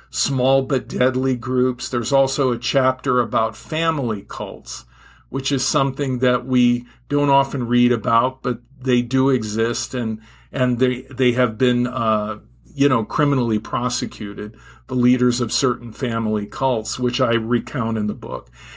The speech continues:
And then there's an entire chapter on defining a destructive cult and a chapter on so-called cult brainwashing, how that really works. There are more than one thousand two hundred research footnotes in the book,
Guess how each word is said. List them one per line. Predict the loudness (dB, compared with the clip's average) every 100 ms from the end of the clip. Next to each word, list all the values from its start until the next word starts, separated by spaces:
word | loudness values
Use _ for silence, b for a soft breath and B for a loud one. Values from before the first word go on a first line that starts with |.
| B B
And | 0 2
then | 4
there's | 4 2 2
an |
entire | 0 0 0 0 -2
chapter | -2 0 0 0 0
on | 2 0
defining | -2 -2 0 0 0 0 -2
a |
destructive | 0 -2 0 2 2 0 -4 -2
cult | 0 2 0 -6 B B B
and | -2
a | 0
chapter | 0 2 2 2 0 0
on | 0 -2
so-called | 0 2 0 2 2 2 0 -4
cult | -2 0 0 -2
brainwashing, | -2 2 2 0 -4 -8 -12 -14 -10
how | -2 2
that | 2 2
really | 0 2 2 0
works. | -2 -6 -8 -12 -14 -14 -16 B B B
There | 2
are | 4
more | 4 4
than | 2 2 0 2
one | 2 0 0
thousand | 2 4 2 2 -2 -4 -6 -10 B B B
two | -2 0 2
hundred | 2 0 2 0 -2
research | -2 -2 0 0 -2 -4
footnotes | -2 -2 -2 -6 -6 -6 -8
in | -6 -4 -2
the |
book, | -4 -4 -4 -6